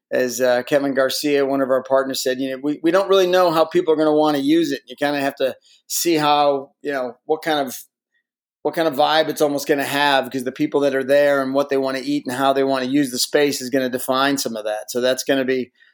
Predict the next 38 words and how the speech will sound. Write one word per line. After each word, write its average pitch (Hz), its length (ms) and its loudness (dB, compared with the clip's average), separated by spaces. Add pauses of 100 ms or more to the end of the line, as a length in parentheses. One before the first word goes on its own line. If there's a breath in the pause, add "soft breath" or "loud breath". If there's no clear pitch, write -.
(280 soft breath)
that's 165 140 2
gonna 165 160 2
be 143 60 0
really 139 200 0
fun 131 300 0
to 127 60 -6
see. 123 520 -4 (100)
And 127 180 -4
I 143 160 2
just 175 180 -4
love 185 240 4
floating 175 360 2
in 151 80 2
the 147 80 0
pool 160 300 2
and 135 100 0
just 131 220 -6
taking 151 320 0
it 143 80 0
all 139 260 4
in. 139 200 2
My 131 100 -2
wife 131 260 0
and 131 100 -8
I 131 80 -2
did 127 160 -4
that 131 120 0
a 127 60 -6
couple 139 280 -2
times 131 320 -2
last 131 360 0
year, 135 120 -4
just 123 220 -6
sitting 151 200 -6
in 139 80 -2
the 127 80 -8
chairs 139 460 0
after 127 360 -6